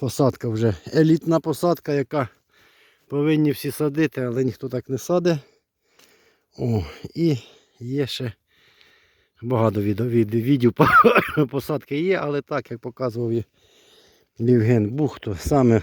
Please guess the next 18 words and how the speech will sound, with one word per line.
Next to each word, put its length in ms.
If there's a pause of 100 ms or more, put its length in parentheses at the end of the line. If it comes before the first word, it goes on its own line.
лучше, 480
так, 200
що 120
так 180
зробити, 460
то 120
так 180
воно 180
буде 220
рости 400 (2250)
бистріше 680 (100)
і 100
лучше. 480 (340)
А 60
поки 460 (180)
копаємо. 580 (1200)
Всі, 300
кому, 380